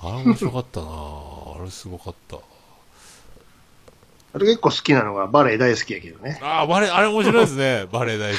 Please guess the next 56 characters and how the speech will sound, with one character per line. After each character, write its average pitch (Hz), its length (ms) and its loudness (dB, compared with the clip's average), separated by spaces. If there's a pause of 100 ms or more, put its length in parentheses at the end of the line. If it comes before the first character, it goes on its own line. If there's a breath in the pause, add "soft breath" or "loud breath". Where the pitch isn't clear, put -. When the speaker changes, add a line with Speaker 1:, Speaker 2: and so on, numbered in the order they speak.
Speaker 1:
き。 87 160 -14
Speaker 2:
バ 170 140 6
レ 196 140 6
エ 170 60 4
大 175 220 4
好 156 60 -6
き 156 160 0
は 135 220 6
も 135 120 0
う 131 60 -2
ち - 80 -4
ょ 139 40 -2
っ - 20 -8
と 123 80 -10
鉄 160 200 0
板 185 160 4
で 175 60 4
笑 170 240 4
っ 156 40 -2
て 165 100 2
し 160 80 -2
ま 147 160 4
う 135 60 2
ん 123 40 0
や 113 80 -4
け 101 60 -6
ど。 101 180 -10
Speaker 1:
<laughs> - 800 -8
あ - 220 -4
れ。 185 80 6
Speaker 2:
何 147 60 4
回 165 160 4
も 151 140 2
見 131 100 -2
て。 151 260 -2 (880 loud breath)
ず 165 140 2
っ 254 40 2
と 170 160 4
同 160 120 6
じ 160 80 2
な 185 120 6
ん 147 40 4
や 135 60 0
け 123 80 -4
ど、 120 140 -6
笑 147 140 0
っ - 20 -12
て 151 60 -4
ま 131 140 -6
う 120 60 -10
っ - 20 -18
て - 140 -20
い - 60 -20
う。 - 40 -20
Speaker 1:
「こ - 140 -6
れ 170 60 -2